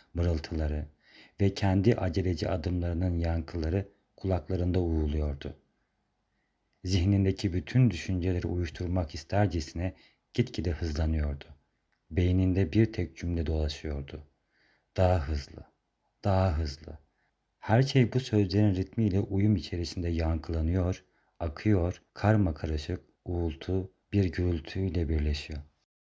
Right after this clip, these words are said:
Her şey bu sözlerin ritmiyle uyum içerisinde yankılanıyor, akıyor, karma karışık uğultulu bir gürültüde birleşiyordu. Bu gürültü onu uyuşturuyor,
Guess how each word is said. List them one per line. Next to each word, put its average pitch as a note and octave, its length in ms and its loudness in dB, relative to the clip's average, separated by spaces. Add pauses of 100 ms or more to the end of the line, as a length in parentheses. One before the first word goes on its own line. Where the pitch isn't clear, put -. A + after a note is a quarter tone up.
(640)
Her A#2 280 4
şey G#2+ 300 2
bu A2+ 80 0
sözlerin F#2+ 560 2
ritmiyle F2+ 580 -2
uyum F#2+ 340 2
içerisinde D#2+ 520 -2
yankılanıyor, D#2 880 0 (400)
akıyor, F#2 580 2 (360)
karma G#2+ 400 4
karışık F#2 680 -4
uğultulu F2+ 540 -4
bir F2+ 120 0
gürültüde E2+ 800 -2
birleşiyordu. D2+ 840 -4 (1400)
Bu G#2 120 4
gürültü E2+ 360 0
onu F2 220 0
uyuşturuyor, E2 760 -2